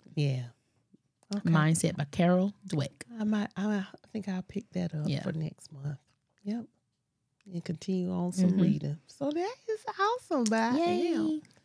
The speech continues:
Speaker 1: It's all about you and that mindset and the mindfulness.
Speaker 2: Well, thank you. I
Speaker 1: So,
Speaker 2: appreciate that.
Speaker 1: Yep.
Speaker 2: They say give people their flowers while they're here. So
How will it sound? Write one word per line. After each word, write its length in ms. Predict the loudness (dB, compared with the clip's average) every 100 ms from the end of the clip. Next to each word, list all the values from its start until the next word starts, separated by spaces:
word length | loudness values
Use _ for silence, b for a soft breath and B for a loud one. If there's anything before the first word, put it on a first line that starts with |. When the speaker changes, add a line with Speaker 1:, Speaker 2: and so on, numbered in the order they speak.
| _
Speaker 1:
It's 200 | -4 -4
all 220 | -2 -2 0
about 340 | 0 -2 -4
you 120 | -2
and 100 | 0
that 140 | 0 0
mindset 680 | 0 0 -2 -2 0 0 2
and 160 | 2
the 40 | 2
mindfulness. 680 | 2 2 0 -2 -2 2 2
Speaker 2:
Well, 100 | 2
thank 360 | 2 2 4
you. 80 | 4
I 100 | 6
Speaker 1:
So, 120 | 6 8
Speaker 2:
appreciate 500 | 6 6 4 4 4
that. 240 | 2 2 -2
Speaker 1:
Yep. 300 | 4 4 4 0 -4 -4 -4 -12 -2
Speaker 2:
They 100 | 2
say 180 | 4 2
give 320 | 4 4 4
people 240 | 2 2
their 140 | 4 2
flowers 500 | 2 2 4 2 2
while 160 | 2
they're 140 | 4 2
here. 340 | 4 6
So 60 | 8